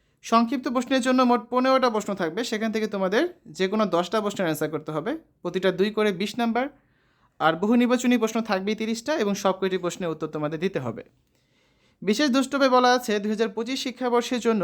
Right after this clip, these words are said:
নির্ধারিত পুনর্বিন্যাসকৃত পাঠ্যসূচি থেকে সৃজনশীল প্রশ্ন, সংক্ষিপ্ত প্রশ্নের উত্তর এবং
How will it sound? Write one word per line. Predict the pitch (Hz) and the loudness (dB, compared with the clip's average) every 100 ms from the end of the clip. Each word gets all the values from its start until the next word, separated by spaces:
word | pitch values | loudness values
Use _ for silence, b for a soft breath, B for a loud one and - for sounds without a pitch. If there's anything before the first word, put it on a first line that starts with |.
| 226 220 | 0 0
নির্ধারিত | 220 226 226 247 330 - | 0 0 0 -2 -6 -4
পুনর্বিন্যাসকৃত | 214 220 226 214 208 214 - 220 214 208 | 0 2 2 2 0 -2 -4 -2 -2 0
পাঠ্যসূচি | 185 190 214 214 202 202 | -2 -4 -8 -6 -6 -6
থেকে | - 190 294 b b b _ | -4 -6 -6 b b b _
সৃজনশীল | 190 208 196 196 165 | -2 0 0 0 -2
প্রশ্ন, | 135 156 277 b b b - | -4 -6 -8 b b b 0
সংক্ষিপ্ত | 220 226 240 247 202 | 2 2 -2 -4 -4
প্রশ্নের | 190 175 143 | -2 -2 -2
উত্তর | - 233 277 156 | -2 -4 0 0
এবং | 214 | 0